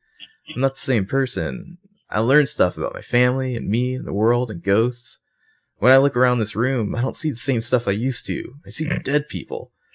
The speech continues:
Speaker 2: <laughs>
Speaker 1: And Hannah's like, "Do you see me?" And he's like, "Of course." And Hannah says, "Then why don't we just start there?"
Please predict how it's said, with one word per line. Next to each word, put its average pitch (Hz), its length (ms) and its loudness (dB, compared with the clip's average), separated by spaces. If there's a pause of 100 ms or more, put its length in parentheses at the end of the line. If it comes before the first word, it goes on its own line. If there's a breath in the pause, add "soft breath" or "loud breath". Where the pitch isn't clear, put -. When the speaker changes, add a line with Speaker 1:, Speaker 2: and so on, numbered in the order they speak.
(160)
Speaker 2:
<laughs> - 0 -
Speaker 1:
And - 1200 -2
Hannah's 95 320 0
like, 71 200 0
"Do 104 80 -8
you 104 40 -8
see 113 200 -4
me?" 98 280 0
And 143 440 -12
he's 139 140 -16
like, - 140 -12
"Of - 80 -20
course." - 440 -6
And 92 120 -6
Hannah 98 180 -4
says, 95 260 -6
"Then 101 400 -2 (300)
why 92 180 -2
don't 95 80 0
we 95 80 0
just - 160 -10
start 90 260 -4
there?" - 360 -6